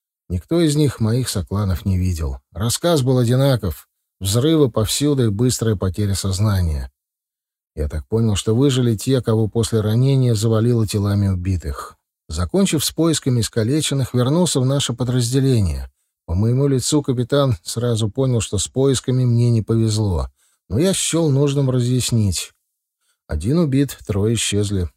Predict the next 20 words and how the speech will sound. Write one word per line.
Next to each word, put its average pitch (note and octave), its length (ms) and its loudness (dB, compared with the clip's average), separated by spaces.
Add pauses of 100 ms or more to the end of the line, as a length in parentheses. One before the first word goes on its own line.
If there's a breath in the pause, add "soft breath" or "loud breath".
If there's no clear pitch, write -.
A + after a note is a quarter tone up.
(140)
Буду F#2+ 360 -6
просить D3 440 0
вашего E3 340 2
разрешения, D#3 600 2
капитан, D3 540 0
на D#3+ 60 4
ещё D3 340 2
одну D#3+ 180 2
ночную A#2 460 2
вылазку. G2 600 -2 (500)
Хочу F2+ 260 -6
поискать G#2 440 -2
списки - 380 -4
пленных C3+ 500 2
на B2 140 2
вражеской A#2+ 500 2
стороне. A2+ 640 0 (800)
Рухис A#2 460 -4
покачал F#2 520 -4
головой. E2 580 -4